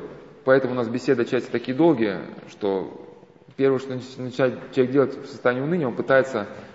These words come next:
уйти развлечения. И до главной, ну, какой-то, до главной проблемы он доходит, лишь когда всё это исчерпает. Мы поэтому попытались все возможные варианты ещё заранее озвучить, чтобы человек уже с-, сходу как бы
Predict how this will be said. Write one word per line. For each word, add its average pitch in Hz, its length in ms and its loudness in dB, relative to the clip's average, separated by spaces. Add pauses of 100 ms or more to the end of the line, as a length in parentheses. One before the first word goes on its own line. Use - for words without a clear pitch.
(200)
уйти 127 240 -2
развлечения. 113 640 -2 (920)
И 107 360 4
до 117 220 2
главной, 117 560 2 (260)
ну, 117 300 -4
какой-то, 117 380 0
до 120 140 4
главной 120 260 2
проблемы 131 380 2
он 113 60 -2
доходит, 120 340 0
лишь 113 120 -6
когда 120 200 2
всё 120 160 -2
это 117 160 -2
исчерпает. 98 560 -2
Мы 123 140 -6
поэтому 113 460 -2 (420)
попытались 113 460 0
все 123 120 2
возможные 120 460 2
варианты 120 300 0
ещё 110 320 -2
заранее 110 420 0
озвучить, 143 380 -4
чтобы 85 400 -6 (240)
человек 117 200 -2
уже 107 120 0
с-, - 140 -16 (300)
сходу 101 360 -2
как 92 200 -8
бы - 160 -10